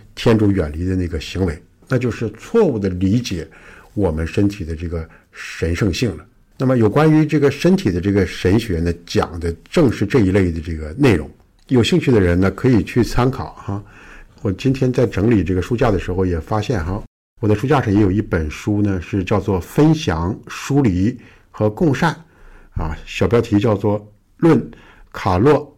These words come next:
沃伊蒂瓦若望保罗二世的这个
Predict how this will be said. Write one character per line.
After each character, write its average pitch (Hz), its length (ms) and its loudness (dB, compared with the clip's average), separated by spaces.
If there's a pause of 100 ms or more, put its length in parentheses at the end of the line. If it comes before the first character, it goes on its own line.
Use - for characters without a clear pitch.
(240)
沃 135 160 4
伊 131 140 6
蒂 151 180 2
瓦 95 220 0 (360)
若 147 140 4
望 107 160 4
保 85 140 -2
罗 90 100 0
二 120 240 2
世 127 220 -2
的 92 100 0
这 85 160 -4
个 82 180 -8